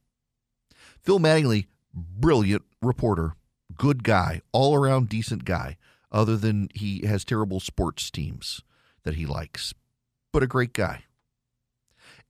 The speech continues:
Edward Isaac Devore is kind of a, a, uh, stenographer for the Democrats.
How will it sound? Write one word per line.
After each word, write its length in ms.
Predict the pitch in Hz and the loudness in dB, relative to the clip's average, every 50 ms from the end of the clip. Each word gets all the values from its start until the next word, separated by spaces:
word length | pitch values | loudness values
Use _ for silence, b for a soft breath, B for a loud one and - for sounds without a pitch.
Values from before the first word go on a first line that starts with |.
| - | -2
Edward 300 | 131 135 131 135 135 123 | 0 0 2 4 4 6
Isaac 280 | 120 127 127 113 110 98 | 6 4 4 2 0 -2
Devore 300 | 110 107 135 151 151 135 | -2 0 0 2 2 2
is 80 | 110 | 0
kind 180 | - - 110 107 | 0 0 2 2
of 80 | 92 101 | 2 2
a, 240 | 101 98 95 - - | 2 2 0 0 0
a, 500 | - 101 95 95 92 92 92 92 90 82 b b b b b b - | 0 0 0 2 0 0 0 0 -2 -4 b b b b b b 0
uh, 220 | 92 95 95 95 | 2 2 4 2
stenographer 720 | 95 - - - 117 113 120 131 135 117 107 87 - 95 92 | 2 0 -2 0 2 2 4 2 2 0 -2 -2 0 -2 -2
for 140 | - 113 104 | 0 0 -2
the 100 | 117 117 | 0 0
Democrats. 840 | 139 156 151 131 - - - - - - - - - - - - | 0 0 -2 -2 -4 -6 -8 -10 -10 -16 -14 -12 -12 -12 -12 -16